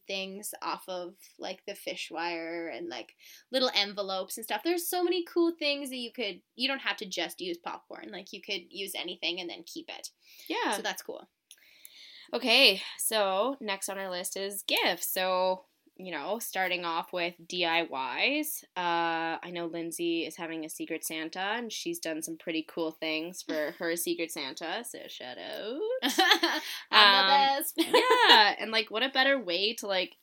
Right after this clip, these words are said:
Speaker 2: spread that cheer than making your own Christmas gifts.
Speaker 1: Mm-hmm.
Speaker 2: And I, like, it's super all over the place when it comes to making your own gifts. Like,
Speaker 1: Yeah.
Speaker 2: you can do anything you want, think of it, and it's probably, like, on Pinterest somewhere.
Speaker 1: Yeah, and it's also, like, dependent on what you have around your house. Like,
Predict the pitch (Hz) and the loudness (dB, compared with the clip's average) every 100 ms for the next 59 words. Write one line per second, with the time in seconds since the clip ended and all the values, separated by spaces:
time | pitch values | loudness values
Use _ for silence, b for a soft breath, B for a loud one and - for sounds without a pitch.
0 | _ - - - 160 185 - 202 202 - | _ -12 -10 -4 -2 -2 -2 -2 -2 -4
1 | - 156 185 214 214 214 202 170 160 160 | -2 0 2 4 4 2 -2 -4 -4 -4
2 | 196 214 226 233 - 151 180 185 - 208 | -6 -6 -6 -8 -8 -8 -8 -8 -2 0
3 | 285 254 247 220 190 185 185 175 170 - | -2 -2 -4 0 2 2 2 -2 -6 -4
4 | 151 156 165 170 _ - 185 - - 208 | -4 -2 -4 -4 _ -4 -2 -4 -4 -6
5 | 233 240 233 220 180 - - 180 185 175 | -4 -2 0 -2 -4 -8 -2 2 2 0
6 | 170 160 139 143 156 - 165 151 151 160 | -2 -2 -4 -4 -6 -6 -6 -6 -6 -4
7 | 147 147 151 147 147 147 147 156 202 175 | -2 -4 -6 -6 -6 -6 -4 0 2 2
8 | 190 247 262 247 240 240 - - 202 220 | 0 2 2 2 0 0 -2 4 4 4
9 | 220 208 202 202 190 175 151 - 180 185 | 0 -4 -4 -4 -6 -4 -4 -4 -6 -6
10 | 196 220 240 175 175 - 170 165 170 165 | -4 -2 -2 -2 -2 -4 -2 0 0 0
11 | 165 151 156 143 123 - - 466 359 185 | 0 -2 -4 -8 -10 -8 0 2 2 0
12 | - - 359 466 427 539 523 494 480 - | -6 0 0 2 0 2 2 0 -2 2
13 | 220 269 247 202 214 214 202 190 175 185 | 2 2 0 0 -2 -2 -4 -4 -6 -8
14 | - - 247 | -8 -8 -2